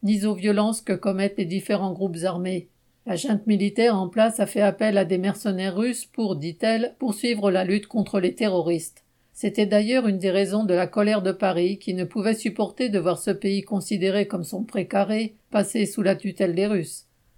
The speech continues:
Le gouvernement français a donc décidé d'en retirer ses troupes en février deux mille vingt-deux. Il a aussi voulu punir la population en imposant un blocus criminel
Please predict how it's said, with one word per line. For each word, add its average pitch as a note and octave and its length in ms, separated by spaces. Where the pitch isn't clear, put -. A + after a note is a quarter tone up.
Le G#3 80
gouvernement G3 540
français G3+ 400
a G#3+ 80
donc G3 180
décidé F#3 420
d'en F3+ 160
retirer G3 440
ses G3 200
troupes G#3 460
en G3+ 80
février F#3+ 500
deux F3+ 120
mille F3+ 180
vingt-deux. F3 460
Il G3 140
a G3 100
aussi G3+ 320
voulu F3+ 320
punir G3+ 420
la E3+ 120
population G3 840
en F3+ 140
imposant G3 460
un F3+ 100
blocus G3+ 460
criminel F3 720